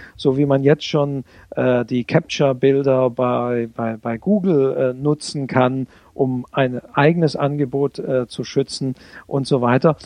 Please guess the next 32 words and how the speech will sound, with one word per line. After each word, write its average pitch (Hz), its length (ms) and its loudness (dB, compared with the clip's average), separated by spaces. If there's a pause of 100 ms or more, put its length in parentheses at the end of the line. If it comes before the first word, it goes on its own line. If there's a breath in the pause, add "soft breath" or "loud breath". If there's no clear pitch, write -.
(140 loud breath)
dass 123 140 2
dann 117 180 0
irgendwann 147 340 -2
Google 139 260 -6
und 139 100 -8
Facebook 143 380 -2
auch 135 120 -4
sagen, 127 260 -2
"Hey, 202 400 4 (220 loud breath)
ihr 123 160 2
könnt 135 260 -4
unsere 151 300 -2
Filter 214 380 0
nutzen, 127 640 -2
ihr, 123 260 2
ihr 123 160 0
Drittplattformen, 120 960 0 (360 loud breath)
die - 200 -4
könnt 127 280 -2
ihr 131 100 2
günstig 165 480 0
nutzen, 170 540 0
was 135 200 2
weiß 127 120 -2
ich, 147 160 -2
bis 120 180 -6
so 139 140 2
und 143 100 -4
so 147 140 0
viel 131 180 -4
tausend 131 420 -2
Uploads 131 720 0